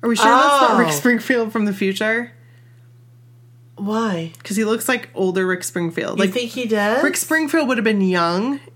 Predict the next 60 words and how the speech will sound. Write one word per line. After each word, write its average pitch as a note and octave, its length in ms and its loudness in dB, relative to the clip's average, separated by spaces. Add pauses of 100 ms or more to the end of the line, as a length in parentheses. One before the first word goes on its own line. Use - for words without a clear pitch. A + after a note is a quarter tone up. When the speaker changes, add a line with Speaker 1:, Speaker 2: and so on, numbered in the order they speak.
(200)
Speaker 1:
in G3+ 140 -2
eighty-two. G3 720 0
Speaker 2:
Oh, A3+ 80 0
yeah. F3+ 320 0
He D3 120 -8
Speaker 1:
But B3 140 -2
it A#3+ 60 -4
Speaker 2:
was, - 80 -4
Speaker 1:
looks A3+ 240 -2
Speaker 2:
he G#3+ 60 2
Speaker 1:
like G3 100 4
Speaker 2:
was, E3 140 -2
like, C3+ 100 -2
Speaker 1:
Rick - 80 -6
Speaker 2:
very A3+ 120 4
handsome. - 160 -6
Speaker 1:
Springfield A3 540 0
ten G#3 280 0
years F#3+ 280 0
later. G3 600 0
Speaker 2:
Really? B3+ 360 0
Speaker 1:
That A3+ 120 -2
Speaker 2:
I, C4 100 4
Speaker 1:
came G#3 200 2
back. F#3+ 520 -2
Speaker 2:
I G#3 100 -2
didn't C4+ 260 -4
see D4+ 200 -4
that. D#3+ 340 -2 (760)
I'd G3 140 2
have, B3 180 -4
maybe G#3+ 180 -2
I'd A3 40 -2
have G#3 120 -2
to F#3+ 80 -6
see G3 160 0
him A3+ 80 2
Speaker 1:
Look B3 120 2
Speaker 2:
again. D4+ 180 2
Speaker 1:
at E4+ 60 0
it F4 60 0
again, B3+ 420 2
and G3+ 120 0
it - 60 -4
looks A3 240 -4
like C4+ 140 0
Rick B3 240 -4
Springfield G3+ 1080 -2
aged G3 420 -2
ten A#3 180 -2
years F3 460 0
and F#3+ 100 -2
came F#3 200 0
back. - 420 -4 (100)
Speaker 2:
Really? F3 680 -2
Speaker 1:
Yes. - 340 -4
Speaker 2:
So F3 100 -2
was E3 160 -2
he D3 100 -4
hot? D#3+ 440 -2